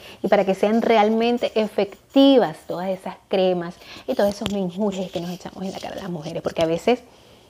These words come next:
nos estamos aplicando las cremas mal y por eso la efectividad de las mismas no se ve tanto. Pero cuando tú tienes una consultora de belleza que te asesora con respecto a todo lo que tú tienes que hacer para que esas cremas surtan el efecto, que además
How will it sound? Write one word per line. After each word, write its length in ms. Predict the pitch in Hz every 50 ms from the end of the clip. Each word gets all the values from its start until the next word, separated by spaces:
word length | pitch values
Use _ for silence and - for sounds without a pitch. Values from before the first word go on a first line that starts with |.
| _ _
nos 200 | 208 196 190 185
estamos 340 | 180 175 - 175 185 214 220
aplicando 480 | 208 190 180 185 - 175 170 175 190
las 120 | 196 185 180
cremas 300 | - 180 165 175 180 175
mal 300 | 202 202 196 196 208 -
y 100 | - 214
por 160 | - 190 170
eso 380 | 165 175 175 - - 196 196 - -
la 160 | 208 185 180
efectividad 520 | 175 - - - - - 180 180 170 170
de 80 | 180 196
las 140 | 202 202 190
mismas 340 | 214 233 226 226 233 214 202
no 320 | 196 185 185 190 185 185
se 220 | - - 202 185
ve 140 | 175 175 170
tanto. 380 | - 165 - - 190 - - - - - - - - - -
Pero 160 | 208 196 185
cuando 260 | - 180 180 170 170
tú 140 | - 240 247
tienes 260 | - 330 339 339 -
una 160 | 247 240 233
consultora 500 | - 240 214 - 202 185 - 180 190 202
de 80 | 214 196
belleza 420 | 180 170 180 175 175 - - 180
que 120 | - 185 175
te 80 | 175
asesora 440 | 170 - 170 165 - 202 196 180 180
con 120 | - 180
respecto 500 | 175 175 170 - - 185 185 - - 180 - -
a 120 | 202 196 - - _
todo 360 | 233 233 233 247 262 277 269 - - - - - - - -
lo 180 | 202 208 190 196
que 140 | 208 185
tú 240 | 185 - - 240 220
tienes 300 | - 240 240 240 254 240
que 100 | - 226
hacer 400 | 196 190 - - 202 190 180 185 - - _
para 200 | 202 190 180 175
que 220 | - - 170 - -
esas 280 | 202 202 - 233 220
cremas 320 | - - 214 202 196 185 -
surtan 360 | - 226 202 196 - 220 226
el 80 | 202 185
efecto, 480 | 185 185 - 190 180 185 - 180 170
que 80 | - 175
además 420 | 165 165 170 175 180 185 185 -